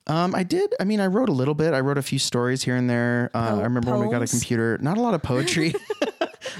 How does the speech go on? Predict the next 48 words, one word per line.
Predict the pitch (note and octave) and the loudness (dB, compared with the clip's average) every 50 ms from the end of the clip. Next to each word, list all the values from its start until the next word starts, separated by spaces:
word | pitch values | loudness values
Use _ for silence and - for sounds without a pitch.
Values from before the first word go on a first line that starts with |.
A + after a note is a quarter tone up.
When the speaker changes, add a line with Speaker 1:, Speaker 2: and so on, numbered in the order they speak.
| - | -6
Speaker 1:
I | - | -4
never | C#3 D#3+ G3+ A#3+ C4 | -2 -2 0 0 -2
felt | A#3 - - C#3+ D3 D3+ C3 | -2 0 -2 -2 -2 -4 -4
good | A#2+ B2 A2+ A#2 | -4 -2 -2 -2
at, | C3 C#3+ | -2 -2
like, | - B2 A#2 A#2 | -2 -2 -4 -4
creative | - - - B2+ A#2+ B2 C3 C3+ C3 - | -6 -4 -2 0 0 2 2 0 2 2
<laughs> | |
enough | A3+ B3 F3+ F#3 - - | 0 2 2 0 -2 0
to | - - | -2 -2
do, | D3 E3 - B4 G#4 - - - - - - C3+ | -2 -2 -4 -4 -6 -8 -10 -10 -8 -10 -10 -12
'cause | - - | -6 -4
I'm | D3+ D3 | 0 0
like, | C3+ B2 A#2 - | 0 0 -2 -4
"It's | C#3+ - | -6 -6
gotta | - D#3 D#3+ D#3+ | -4 -2 -2 0
rhyme," | D3 C#3 C#3+ C#3 C#3 D3 D3 C#3+ | 0 0 0 2 2 2 2 2
and | B2 A2 A2+ | 2 2 2
maybe | C3+ C#3+ D3+ | 2 2 2
I | D3 | 2
was | C3+ B2 | 0 0
just | B2 A#2+ - | -2 -2 -2
too | - - A#2+ | 0 0 0
O | A#2+ | 0
C | A#2 - A#2 | 0 0 -2
D | A2 A2+ A2+ | 0 0 0
about | A2+ A#2 A#2 A#2 | 0 0 0 0
it, | B2 C3+ C#3+ - | 0 -2 -2 -2
but | - A#2 A2+ - - - | -2 -2 -2 -2 -4 -4
I, | A#2 G#2+ F#2+ - - | -6 -6 -6 -8 -8
I | - A2+ | -8 -6
didn't | G2 B2+ A#2 A#2+ A#2 G#2+ | -4 -2 -2 -2 -2 -2
really | A#2 A#2 A2 G#2+ | -2 0 0 -2
flow | - - - G#2+ A2 A2 A2+ | -2 -2 -2 0 0 2 0
too | B2+ - G#3+ G#3+ | -2 -2 -2 0
Speaker 2:
Mm. | A#2+ | 0
Speaker 1:
much | A2+ A#2 A2+ - | 0 0 -2 -4
with | - G2+ | -6 -4
that. | - A2 A2 G#2+ - | -4 -2 -2 -4 -4
But | - A#2+ G#2 - - - - - - - - | -4 -4 -4 -4 -8 -18 -20 -20 -20 -10 -6
I | - | -4
enjoyed | A#2+ B2 A#2+ B2+ B2 A#2+ A#2 A#2 | -2 0 0 0 0 0 0 0
writing. | A#2 A2+ A2 A2+ A2+ A2+ A2 A2+ A2 G#2+ - _ _ - | -2 0 0 -2 -2 0 0 -2 -2 -4 -8 _ _ -8
Um, | - A2+ A2+ G#2 G2+ G2 G2 G#2 - - - - | -6 -4 -2 -2 -2 -4 -6 -6 -8 -10 -12 -8
you | - A#2+ A2+ | -4 -2 0
know, | G#2+ G2+ | 0 0
on | F2+ G2+ G2+ G2+ | 0 0 -2 -2
our, | G2 F#2+ F#2 - - - | -2 -2 -2 -4 -6 -10